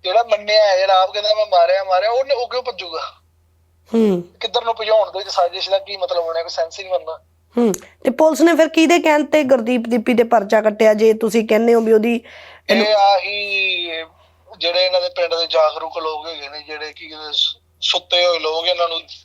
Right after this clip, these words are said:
Speaker 1: ਕੋਈ ਕਹਿਣ ਦਾ ਉਹਦਾ ਨਾਂ ਪਾ ਦਿਓ ਜੀ, ਕਿਉਂਕਿ ਕਤਲ ਹੋਇਆ ਨਾ, ਗੁੱਸੇ ਵਿੱਚ ਜਿਹੜਾ ਵੀ ਦੁਸ਼ਮਣ ਕੋਈ ਪੁਰਾਣਾ ਨਵਾਂ ਚੇਤੇ ਆ, ਉਹਦਾ ਨਾਂ ਪਵਾ ਦਾ। ਤੇ ਇਹ ਅੱਗੋਂ ਘਰ ਦੇ ਤਾਂ ਕਹਿੰਦੇ ਨੇ ਅਸੀਂ ਨਾਮ ਨਹੀਂ ਪਵਾਇਆ।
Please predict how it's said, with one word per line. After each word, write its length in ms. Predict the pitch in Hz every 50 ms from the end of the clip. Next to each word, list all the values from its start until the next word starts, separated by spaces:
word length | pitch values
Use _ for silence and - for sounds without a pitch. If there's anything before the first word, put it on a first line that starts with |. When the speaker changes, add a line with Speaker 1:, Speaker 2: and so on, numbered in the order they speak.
| _ - _ _ _ _ _ -
Speaker 1:
ਕੋਈ 120 | 175 165
ਕਹਿਣ 260 | - - 165 170 170
ਦਾ 120 | 170 175 170
ਉਹਦਾ 200 | 170 175 180 180
ਨਾਂ 200 | 175 170 170 170
ਪਾ 240 | - 170 165 165
ਦਿਓ 240 | 165 165 165 170 165
ਜੀ, 160 | 156 180 202
ਕਿਉਂਕਿ 300 | - - 190 185 185 214
ਕਤਲ 280 | - - 190 202 214 214
ਹੋਇਆ 220 | 214 180 156 156
ਨਾ, 160 | 170 220 254 220 - - _ -
ਗੁੱਸੇ 300 | 170 165 - 190 196 185
ਵਿੱਚ 200 | 185 175 170 175
ਜਿਹੜਾ 280 | 151 165 180 196 196
ਵੀ 100 | 196 196
ਦੁਸ਼ਮਣ 380 | - 180 175 170 170 180 175 175
ਕੋਈ 160 | 175 175 175
ਪੁਰਾਣਾ 400 | - 180 170 165 165 170 175 175
ਨਵਾਂ 260 | 165 165 160 160 160
ਚੇਤੇ 360 | 160 - 160 156 _ 170 165
ਆ, 100 | 160 160
ਉਹਦਾ 320 | 160 156 147 - _ 160 160
ਨਾਂ 160 | 156 151 151
ਪਵਾ 260 | 151 - 165 160 160 156
ਦਾ। 220 | 160 156 147 - _ _ _ _ _ _ _ _ _ _ _ _ _ -
ਤੇ 180 | 170 160 165
ਇਹ 260 | 175 185 202 220 226
ਅੱਗੋਂ 220 | 226 - - 208 -
ਘਰ 200 | - 226 202 -
ਦੇ 140 | - 185 190
ਤਾਂ 100 | 214 214
ਕਹਿੰਦੇ 320 | 214 202 208 208 214 220
ਨੇ 120 | 220 208
ਅਸੀਂ 160 | - 180 214 214
ਨਾਮ 300 | 185 180 175 175 180 185
ਨਹੀਂ 220 | 175 180 180 196
ਪਵਾਇਆ। 500 | - 240 208 180 165 156 156 147 -